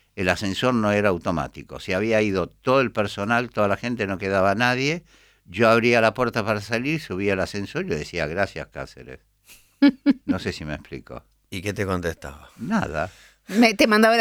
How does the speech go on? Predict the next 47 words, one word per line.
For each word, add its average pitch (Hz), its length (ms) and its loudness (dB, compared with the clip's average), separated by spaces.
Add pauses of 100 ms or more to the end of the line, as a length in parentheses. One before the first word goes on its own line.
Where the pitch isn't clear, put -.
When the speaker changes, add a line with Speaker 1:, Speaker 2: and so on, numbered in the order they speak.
Speaker 1:
No, 247 60 6
Speaker 2:
ascensor, 269 220 8
Speaker 1:
pero 285 120 6
Speaker 2:
o - 40 4
se - 40 4
Speaker 1:
lo - 60 6
Speaker 2:
lo 202 60 4
Speaker 1:
más 208 100 6
Speaker 3:
¿Te 214 40 8
daba 202 120 6
Speaker 2:
llevaba. 170 180 4
Speaker 3:
cagazo? 160 420 0 (520)
Speaker 1:
No. 143 960 4
Speaker 3:
Al 107 100 -2
revés, 131 340 4
te 110 100 -8
sentías 117 220 2
Speaker 1:
Cagazo. 208 200 4
Speaker 3:
protegido. 120 540 -2 (120)
Speaker 1:
Cagazo 165 380 0
hay 120 80 2
que 98 80 -2
tener 98 300 0
a 85 60 2
los 78 160 -4
vivos, 101 380 -2
no 85 240 -2
a 73 100 -4
los 69 180 -8
muertos. 69 540 -8 (560)
Speaker 2:
<laughs> - 340 -4
Speaker 1:
Que 92 120 -4
no 92 160 0
son 85 200 -4
muertos, 98 440 0
es, 104 300 -4
es 117 180 -2
energía. 98 720 0 (880)
Bueno, 90 340 -2
por 87 180 -4
ejemplo, 151 540 -2
hoy 170 220 6
por 123 260 0
hoy, 78 320 0
los 80 340 -6
de 85 140 -4
seguridad, 98 840 0